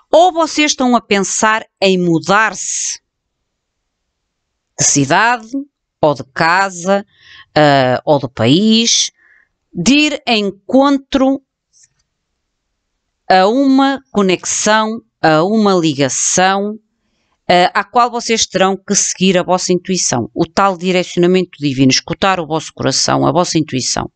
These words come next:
O vosso coração não, o coração não é feito para pensar.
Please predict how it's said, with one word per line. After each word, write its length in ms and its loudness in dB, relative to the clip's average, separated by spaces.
O 40 -8
vosso 220 2
coração 360 -2
não, 160 -4
o 180 -14
coração 340 -2
não 100 4
é 60 2
feito 220 -8
para 100 -4
pensar. 420 -2